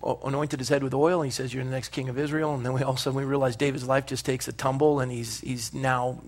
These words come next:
kicked out of the palace, loses his family. His wife that he, he won through the killing of Goliath has been taken from him, married to another. His whole world is upside down. All the priests of Nob are dead.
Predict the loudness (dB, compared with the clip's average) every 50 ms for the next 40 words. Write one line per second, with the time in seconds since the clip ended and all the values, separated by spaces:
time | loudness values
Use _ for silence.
0 | -8 -2 -2 0 2 4 4 4 2 2 2 2 4 4 4 2 2 0 -2 -2
1 | -2 -4 -6 -6 -6 -6 -2 -2 0 0 0 -2 -2 -2 -2 -4 -6 -8 -14 -18
2 | -16 -18 -12 -8 -4 -4 -4 -2 0 0 0 0 0 -2 -2 -2 -2 -2 -2 -4
3 | -4 -6 -4 -4 -4 -2 -2 -2 0 0 0 0 0 -2 -4 -4 -4 -4 -4 -6
4 | -6 -4 -4 -2 -2 -2 -4 -4 -4 -4 -2 -2 0 2 2 4 4 2 2 -2
5 | -2 -6 -8 -6 -6 -6 -2 -2 -2 -2 -2 -6 -6 -4 -4 -4 -2 -2 -2 -2
6 | -2 -2 -4 -4 -4 -6 -6 -6 -4 -2 0 0 0 0 -2 -4 -6 -10 -16 -14
7 | -14 -16 -18 -6 -2 0 0 4 4 2 2 4 2 2 2 2 2 0 0 -2
8 | -2 0 0 2 2 2 2 2 2 4 4 2 2 0 -2 -2 -2 -2 -2 -2
9 | -2 -2 -4 -6 -6 -2 0 2 2 2 2 0 0 0 2 4 4 4 4 0